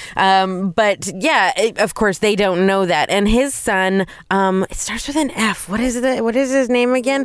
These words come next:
Florizel, um, played by Oscar Dirks. Um, I thought that, um, Florizel and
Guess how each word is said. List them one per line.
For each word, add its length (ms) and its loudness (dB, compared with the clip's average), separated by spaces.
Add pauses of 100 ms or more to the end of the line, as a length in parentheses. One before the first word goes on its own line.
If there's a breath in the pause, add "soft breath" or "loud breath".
(120)
Florizel, 880 0 (300 loud breath)
um, 300 2
played 260 0
by 180 -2
Oscar 400 -2
Dirks. 500 0 (220 loud breath)
Um, 360 0
I 120 0
thought 300 0
that, 340 2
um, 400 4
Florizel 920 2
and 500 0